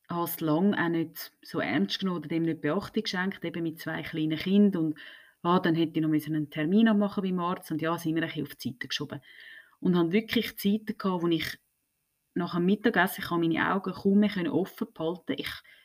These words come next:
jede Anstrengung war mir einfach zu viel gewesen. Und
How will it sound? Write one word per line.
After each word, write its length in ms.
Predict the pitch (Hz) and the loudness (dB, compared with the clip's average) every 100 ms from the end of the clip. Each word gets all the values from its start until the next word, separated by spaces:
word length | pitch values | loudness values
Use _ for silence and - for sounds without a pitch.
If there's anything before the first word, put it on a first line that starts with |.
| _ - | _ 0
jede 360 | 185 208 208 | 4 4 2
Anstrengung 580 | 165 185 - - 175 175 | 0 0 -4 -2 -2 -2
war 220 | 165 170 | -2 -4
mir 120 | 156 | -4
einfach 220 | 156 - - | -4 -8 -12
zu 140 | - | -6
viel 240 | 107 131 | -2 -2
gewesen. 340 | - - 156 - | -4 -6 -6 -4
Und 340 | 156 156 147 | -2 -2 -2